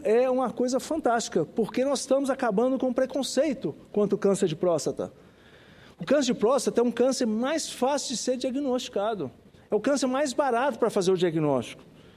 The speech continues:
Através de um simples exame de toque e um exame de sangue, que é o P S A, você pode suspeitar do câncer de próstata. Se um exame, o toque ou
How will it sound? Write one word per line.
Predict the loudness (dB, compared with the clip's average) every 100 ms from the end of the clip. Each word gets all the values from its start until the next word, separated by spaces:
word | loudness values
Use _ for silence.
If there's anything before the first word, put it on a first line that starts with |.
| -20 -10 -6
Através | 0 2 4 4 4
de | 0
um |
simples | -2 -2 -2 -2 0
exame | 0 2 0
de | 0 0
toque | 0 0 -2 -14 -20 -20 _ -20 -20 _ -20 -20 -16 -2
e |
um | 2
exame | 2 2 2 0
de | -4
sangue, | 0 2 2 2
que | 0
é |
o | 0
P | 2
S | 0 0 0
A, | 0 -2 -8 -20 -20 -4
você | -2 0 -2
pode | 0 0 0
suspeitar | -6 -4 -4 -4 -2 -4
do | -4
câncer | -4 -4 -4
de | -8
próstata. | -6 -4 -4 -8 -12 -16 -20 _ -20 _
Se | -8 -2 0
um | 2 0 -2
exame, | -6 0 2 2 0 -6 -14 -20 -20 -6
o | -2
toque | 2 2 2 -4 -10 -6
ou | 0 2 2 -2 -12